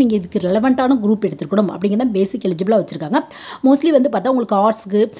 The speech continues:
அது மட்டும் இல்லாம காமர்ஸ்க்கு, சயின்ஸ்க்கு இந்த ரிலேட்டடான குரூப்லாம் நீங்க எடுக்கணும். அதாவது பி ஏ, பி எஸ் சி, பி காம் இந்த மாதிரியான குரூப்லாம் எடுக்கணும் அப்படின்னு ஆசைப்பட்டீங்கன்னா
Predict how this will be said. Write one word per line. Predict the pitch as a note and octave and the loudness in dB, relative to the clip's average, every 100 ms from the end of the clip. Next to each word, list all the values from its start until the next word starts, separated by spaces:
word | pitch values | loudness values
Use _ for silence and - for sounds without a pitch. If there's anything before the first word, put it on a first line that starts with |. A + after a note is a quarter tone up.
| - - | -16 -6
அது | A#3 B3 | 0 0
மட்டும் | A3+ | 2
இல்லாம | A3 B3+ A3+ | 0 0 2
காமர்ஸ்க்கு, | G#3+ A#3+ B3+ - A3+ A3 - - | 4 2 0 -2 0 0 -2 -2
சயின்ஸ்க்கு | G3+ B3 C4 A#3 G#3+ A3+ | 0 2 0 0 0 2
இந்த | D#4 C#4 | 4 4
ரிலேட்டடான | C4+ C4+ C4+ C4+ F#3+ G#3+ | 4 4 2 0 -4 -4
குரூப்லாம் | A3+ A#3 B3 | -2 0 0
நீங்க | G3 | -2
எடுக்கணும். | F3+ G#3+ G#3 E3 | -2 0 0 -2
அதாவது | F#3+ G#3+ F#3 | -2 -2 0
பி | G#3+ G#3+ G#3 | 0 2 2
ஏ, | G3 | 2
பி | G3+ G#3 | 0 0
எஸ் | G3 | 0
சி, | G#3+ F3+ | -2 -2
பி | G#3 G#3+ - | -4 -4 0
காம் | G#3 A#3+ | 0 2
இந்த | B3+ D4 | 4 4
மாதிரியான | C4+ C4+ G3 | 4 2 0
குரூப்லாம் | G#3 A3 A3 | 0 2 2
எடுக்கணும் | F3+ G3+ G#3 E3 | 0 0 0 0
அப்படின்னு | A3+ A3+ F3 | 0 2 0
ஆசைப்பட்டீங்கன்னா | G#3 D#3+ D3 C4+ | -2 -4 -2 -4